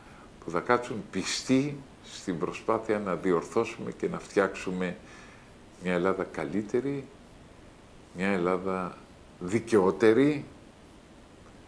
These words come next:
μια Ελλάδα στην οποία δεν υπάρχουν πρωθυπουργοί που με εκατόν πενήντα ευρώ νομίζουν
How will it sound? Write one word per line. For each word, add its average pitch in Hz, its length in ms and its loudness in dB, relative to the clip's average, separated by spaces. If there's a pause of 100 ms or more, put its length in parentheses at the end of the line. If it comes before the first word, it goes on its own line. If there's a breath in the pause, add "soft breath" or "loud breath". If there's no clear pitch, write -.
(1200 loud breath)
μια 107 160 2
Ελλάδα 107 760 4 (1900)
στην 95 300 -2
οποία 107 480 6 (1400)
δεν 110 180 4
υπάρχουν 110 420 2
πρωθυπουργοί 90 760 0
που 85 240 -4
με 87 80 2
εκατόν 92 360 0
πενήντα 87 360 2
ευρώ 82 560 2
νομίζουν 87 500 -2